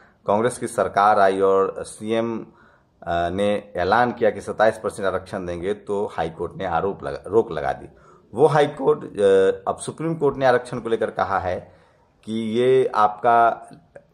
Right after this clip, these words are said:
कोई फंडामेंटल राइट्स नहीं है, सरकार चाहे तो दे, राज्य सरकार या न दे। कमलनाथ की सरकार ने तय किया था कि सत्ताईस परसेंट दे, तो फिर हाई कोर्ट ने रोक क्यों लगाई? इसी मुद्दे को लेकर लगातार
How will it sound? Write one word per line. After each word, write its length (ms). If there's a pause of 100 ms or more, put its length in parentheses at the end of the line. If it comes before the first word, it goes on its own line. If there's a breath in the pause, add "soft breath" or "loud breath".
कोई 180
फंडामेंटल 540
राइट्स 380
नहीं 240
है, 300
सरकार 480
चाहे 260
तो 160
दे, 200
राज्य 220
सरकार 300
या 140
न 100
दे। 300 (540 soft breath)
कमलनाथ 580
की 60
सरकार 380
ने 100
तय 220
किया 200
था 120
कि 80
सत्ताईस 360
परसेंट 360
दे, 140
तो 140
फिर 420 (340 soft breath)
हाई 180
कोर्ट 220
ने 120
रोक 260
क्यों 160
लगाई? 340 (260)
इसी 320
मुद्दे 340
को 160
लेकर 460
लगातार 1040